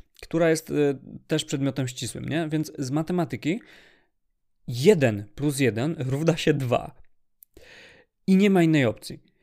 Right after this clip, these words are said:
Pięćset lat temu jeden plus jeden ciągle równało się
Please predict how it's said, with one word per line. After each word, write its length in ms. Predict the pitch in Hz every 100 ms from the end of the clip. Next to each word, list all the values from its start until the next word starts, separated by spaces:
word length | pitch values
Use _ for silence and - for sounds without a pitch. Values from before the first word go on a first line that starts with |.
| _ _ _ _ _ _ _ _
Pięćset 440 | - 170 202 208
lat 260 | 190 175 180
temu 480 | 147 117 120 160 185 _ _ _ 127
jeden 400 | 127 160 202 202
plus 300 | 185 180 139
jeden 540 | 135 110 113 131 160 - _ _ _ _ _ _ _ _ -
ciągle 680 | - 175 170 127 120 135 -
równało 720 | 139 147 156 135 120 127 143 -
się 380 | - 131 123